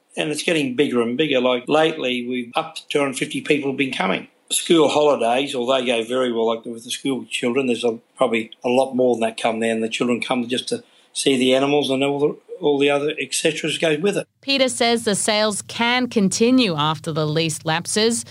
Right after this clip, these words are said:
Speaker 2: but at one of his different sale yards, forty-five minutes inland, drawing the crowds away from Beaudesert.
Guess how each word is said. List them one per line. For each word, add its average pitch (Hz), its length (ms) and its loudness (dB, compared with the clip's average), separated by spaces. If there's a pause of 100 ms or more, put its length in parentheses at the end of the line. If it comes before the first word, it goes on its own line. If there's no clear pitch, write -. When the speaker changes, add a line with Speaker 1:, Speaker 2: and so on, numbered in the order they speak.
(340)
Speaker 2:
but 233 120 0
at 233 140 0
one 247 140 2
of 269 80 2
his 254 200 0
different 170 420 -2
sale 185 260 2
yards, 190 460 0
forty-five 226 720 0
minutes 160 340 0
inland, 151 640 0 (240)
drawing 175 420 2
the 156 80 0
crowds 170 480 0
away 165 280 2
from 170 240 0
Beaudesert. 147 760 -2